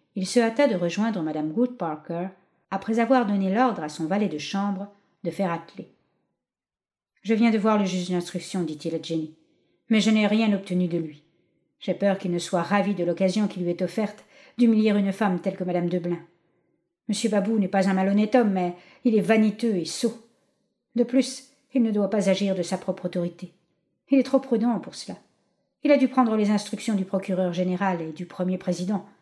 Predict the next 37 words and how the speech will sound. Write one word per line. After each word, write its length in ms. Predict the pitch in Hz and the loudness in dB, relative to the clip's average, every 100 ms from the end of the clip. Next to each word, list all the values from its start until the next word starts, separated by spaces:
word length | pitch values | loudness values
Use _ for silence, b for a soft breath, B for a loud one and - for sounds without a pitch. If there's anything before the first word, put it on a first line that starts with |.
| b b _ | b b _
ou 100 | 226 | -2
du 140 | 185 196 | 0 0
moins 180 | 220 | 0
se 140 | 208 214 | 0 -2
mettre 260 | 185 - | -4 -2
d'accord 280 | 185 180 185 | -4 -2 -2
avec 280 | 175 175 - | -2 -4 -6
eux. 60 | 208 - _ _ _ _ _ _ | -10 -12 _ _ _ _ _ _
Il 100 | 277 | 4
est 120 | 262 | 6
évident 340 | 262 233 269 262 | 6 6 4 4
qu'après 320 | 196 - 196 | 2 0 0
avoir 220 | 196 196 | 2 2
interrogé 440 | 202 202 196 202 | 2 2 0 2
une 180 | 208 165 | 0 -2
seule 300 | - - 247 | -2 4 4
fois 160 | 233 247 | 4 0
votre 220 | 185 180 | 0 -4
sœur, 400 | 165 254 247 214 214 b b b | -2 2 2 0 -4 b b b
il 120 | 330 | 0
sera 200 | 254 262 | 4 2
bien 140 | 226 220 | 4 0
forcé 320 | 220 196 254 | 0 0 0
de 80 | 202 | 0
lui 140 | 180 | -2
rendre 280 | 185 196 180 | 0 0 0
la 100 | 185 | 0
liberté. 600 | 175 180 190 - 277 - _ _ _ _ _ _ _ - | -2 -2 -4 0 0 -2 _ _ _ _ _ _ _ 6
Il 80 | |
n'y 120 | 269 262 | 8 8
a 60 | |
donc 160 | 247 226 | 6 0
rien 180 | 208 202 | 0 0
à 60 | |
faire 260 | 180 175 147 | 0 -4 -6
ce 100 | 180 | -10
soir, 280 | - 160 | -10 -12